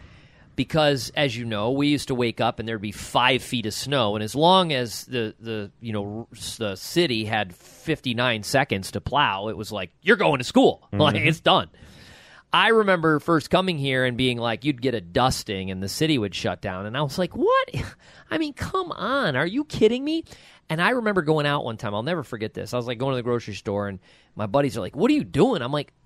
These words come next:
Speaker 1: "Come on, bud. Like, it's not bad out. I'm going to the grocery store." So I went down, and I drove down the street, and I went to pull into Kroger, and I stopped,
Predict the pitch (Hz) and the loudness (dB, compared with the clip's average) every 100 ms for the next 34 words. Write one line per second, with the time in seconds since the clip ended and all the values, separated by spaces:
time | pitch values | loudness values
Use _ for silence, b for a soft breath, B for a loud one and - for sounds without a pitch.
0 | - - 262 208 127 120 120 113 113 101 | -16 -8 -2 -2 -2 -4 -4 -6 -6 -4
1 | 117 113 107 120 120 - 185 - 170 160 | 0 0 0 -2 -2 0 2 2 -2 0
2 | 143 127 107 113 107 101 98 92 139 147 | 2 0 0 -2 -2 -4 -4 -4 -2 2
3 | 170 151 123 117 110 104 - 107 90 - | 4 4 2 -2 -4 -8 -4 -2 -2 -6
4 | B B B B 160 208 233 208 180 180 | B B B B 2 2 2 0 0 0
5 | 175 131 139 - - 131 170 170 165 160 | -2 -2 -2 -4 -8 2 2 4 0 0
6 | - 131 131 _ _ _ _ _ - 127 | -2 -4 -6 _ _ _ _ _ -8 -2
7 | 151 185 160 160 170 156 135 135 - - | 2 2 2 4 6 4 2 0 -2 2
8 | 135 117 113 - b b b - 135 139 | 2 2 -2 -4 b b b -8 -4 -4
9 | 123 131 - 254 277 175 127 - | -6 -8 -6 0 4 4 4 0